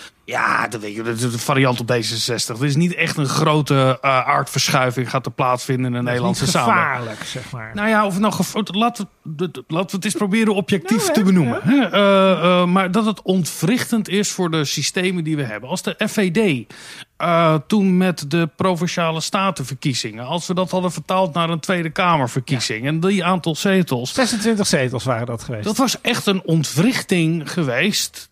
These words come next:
Speaker 1: eh, van heel veel, eh, v-, van de geschiedenis van het beleid, van de politiek dat bedreven is in Nederland. Dat had daarop kunnen uitkomen. Nou, toen de L P F wel in de Kamer kwam, hebben we gezien dat daar toch een soort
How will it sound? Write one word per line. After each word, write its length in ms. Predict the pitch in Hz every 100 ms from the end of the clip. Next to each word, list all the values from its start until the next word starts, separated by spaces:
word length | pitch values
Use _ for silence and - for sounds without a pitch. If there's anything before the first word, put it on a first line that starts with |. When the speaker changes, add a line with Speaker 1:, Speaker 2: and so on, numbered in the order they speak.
| 392
Speaker 1:
eh, 500 | 165 165 151 139 135
van 380 | 131 190 151 151
heel 260 | 156 233 208
veel, 540 | - 131 131 131 131
eh, 380 | 131 127 123 120 120
v-, 160 | 139 151
van 220 | 151 185
de 60 | 156
geschiedenis 720 | 156 - - 254 247 214 -
van 160 | 202
het 120 | 175 120
beleid, 500 | 139 139 180 220 -
van 100 | 151
de 60 |
politiek 420 | - 175 143 190
dat 140 | 165 147
bedreven 500 | 131 151 165 151 139
is 280 | 147 - -
in 120 | 139
Nederland. 360 | 135 117 107 113
Dat 140 | 160
had 420 | - 151 - - -
daarop 380 | 151 156 151 -
kunnen 220 | 151 131
uitkomen. 420 | 127 - 95 107
Nou, 120 | 131 - - -
toen 140 | - 165
de 60 |
L 160 | 156 175
P 100 | - 170 180
F 60 |
wel 240 | 131 185 180
in 120 | 170
de 60 | 143
Kamer 340 | 170 180 190
kwam, 260 | - 175 165
hebben 320 | 135 185 185
we 100 | 151
gezien 540 | - 131 165 208 196 - _ -
dat 160 | - 160
daar 160 | 147 131
toch 220 | 214 -
een 100 | 147
soort 300 | 156 143